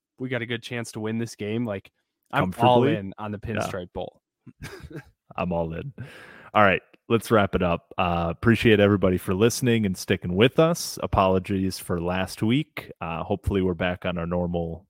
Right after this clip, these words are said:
Speaker 2: schedule here for the rest of the season as we close it out. And for all of you who are new, just so you know, we don't just end when the season ends. We'll, we'll go through bowl practice. We'll go through the bowl game 'cause, yes, we're going to a bowl game.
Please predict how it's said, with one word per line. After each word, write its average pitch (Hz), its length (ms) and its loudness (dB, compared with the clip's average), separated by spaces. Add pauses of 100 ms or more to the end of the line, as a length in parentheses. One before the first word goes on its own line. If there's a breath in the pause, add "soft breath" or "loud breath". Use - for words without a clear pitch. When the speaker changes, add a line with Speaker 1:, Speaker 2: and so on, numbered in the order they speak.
Speaker 2:
schedule 113 480 0
here 139 260 0
for 110 160 -4
the 92 120 -4
rest 90 260 -8
of 87 60 -8
the 87 80 -10
season 113 420 -4
as 95 120 -8
we 87 80 -4
close 98 400 -2
it 92 80 -4
out. 127 280 0 (480 soft breath)
And 113 200 0
for 113 120 0
all 131 180 2
of 127 140 -4
you 135 240 0
who 120 160 0
are 104 140 2
new, 139 400 -2 (160)
just 139 240 -4
so 185 80 -6
you 196 180 -4
know, 123 440 -4 (340)
we 107 160 -2
don't 147 220 -2
just 143 240 -4
end 131 200 -4
when 131 160 -4
the 123 60 -8
season 110 380 -2
ends. 87 480 -10 (160)
We'll, 87 260 -4
we'll 98 120 0
go 131 180 2
through 135 200 -2
bowl 104 220 2
practice. 95 540 -6
We'll 98 120 -4
go 131 200 -2
through 131 180 -4
the 104 60 -2
bowl 90 240 2
game 85 340 -8
'cause, 95 180 -8
yes, 82 300 -2
we're 101 160 -4
going 90 320 -4
to 87 140 -12
a 87 60 -16
bowl 80 220 -6
game. 82 320 -14